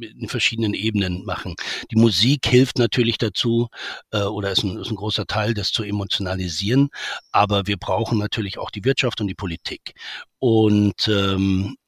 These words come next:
bei mir war es jetzt erstmal so, ich hab, äh, mein, mein Sängerkollege Udo Lindenberg kam irgendwann mal zu mir und sagte,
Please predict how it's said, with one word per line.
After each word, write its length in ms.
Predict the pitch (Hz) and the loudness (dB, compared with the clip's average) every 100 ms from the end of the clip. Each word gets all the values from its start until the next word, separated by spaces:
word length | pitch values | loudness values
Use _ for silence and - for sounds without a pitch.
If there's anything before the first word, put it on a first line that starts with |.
| _ - _ | _ -18 _
bei 140 | - 110 | 2 4
mir 320 | 107 127 135 | 6 4 4
war 100 | 117 | 4
es 180 | 117 - | 2 0
jetzt 200 | 120 104 | -2 -4
erstmal 320 | 107 - 113 101 | -4 -2 0 0
so, 200 | 110 127 | -2 -2
ich 160 | - | 0
hab, 180 | 120 - | -2 -2
äh, 280 | 117 104 101 | -2 0 -2
mein, 360 | 113 104 95 113 | -4 -6 -6 -8
mein 240 | 90 92 - _ _ _ _ - | -8 -10 -14 _ _ _ _ -4
Sängerkollege 640 | - 131 131 - 120 120 | 2 4 4 4 2 2
Udo 200 | 107 110 | 2 2
Lindenberg 520 | 113 131 117 117 113 | 4 4 2 0 -2
kam 220 | - 117 113 | -2 -2 -2
irgendwann 300 | 113 113 110 | 0 2 2
mal 140 | 104 | 0
zu 160 | - 120 | 0 4
mir 240 | 120 120 - - - - - | 4 4 -2 -8 -8 -10 -4
und 120 | 104 | -2
sagte, 560 | 107 104 - 107 101 | 0 0 0 0 0